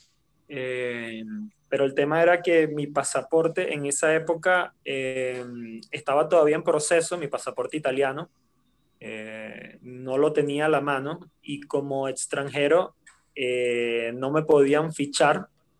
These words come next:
para, para, para poder estar en, en el primer equipo.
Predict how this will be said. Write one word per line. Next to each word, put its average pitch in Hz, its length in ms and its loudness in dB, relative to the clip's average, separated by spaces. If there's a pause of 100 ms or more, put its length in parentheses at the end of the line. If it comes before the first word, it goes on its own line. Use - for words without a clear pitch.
(480)
para, 123 640 4
para, 120 400 2
para 123 200 0
poder 127 260 4
estar 139 300 2
en, 131 500 -2
en 123 140 -10
el 117 120 -8
primer 123 280 -6
equipo. 196 440 -2